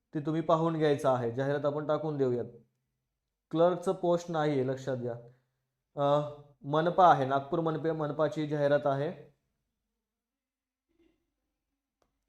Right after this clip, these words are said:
ओके, तर, अ, ही थोडीशी जाहिरातीबद्दल, अ, जाहिरात आली होती, त्याच्याबद्दल तुम्हाला माहिती असावं यासाठी आपण हे या ठिकाणी घेतलेलं आहे. नेमकं काय अर्हता आहे, पात्रता, पगार वगैरे जे आहे किंवा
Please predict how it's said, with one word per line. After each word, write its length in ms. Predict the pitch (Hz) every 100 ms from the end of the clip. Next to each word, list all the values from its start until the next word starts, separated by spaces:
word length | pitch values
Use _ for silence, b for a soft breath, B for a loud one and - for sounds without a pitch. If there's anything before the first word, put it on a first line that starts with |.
| _ _ _
ओके, 280 | 139 143 180 185 - _ _ _ _ _ _ _
तर, 120 | 165
अ, 160 | 165 165 160
ही 100 | 175 175
थोडीशी 320 | 170 165 185
जाहिरातीबद्दल, 800 | 160 156 165 170 160 160 165 165
अ, 440 | 156 147 151 151
जाहिरात 280 | 147 147 156
आली 120 | 156
होती, 180 | 151 160
त्याच्याबद्दल 460 | 156 165 156 160
तुम्हाला 220 | 156 156 160
माहिती 300 | 156 139 160
असावं 360 | 160 160 156
यासाठी 360 | 156 156 156 147
आपण 300 | 147 151 151 151
हे 100 | 143
या 80 | 143
ठिकाणी 400 | 135 135 143 143
घेतलेलं 380 | 139 131 143 139
आहे. 200 | 131 143 143
नेमकं 260 | 135 131 135
काय 220 | 135 135
अर्हता 360 | 131 131 127
आहे, 140 | 127 127
पात्रता, 480 | 131 127 139 - 127
पगार 360 | 135 135 139
वगैरे 260 | 131 131 131
जे 120 | 127
आहे 240 | 127 120
किंवा 260 | 123 135 135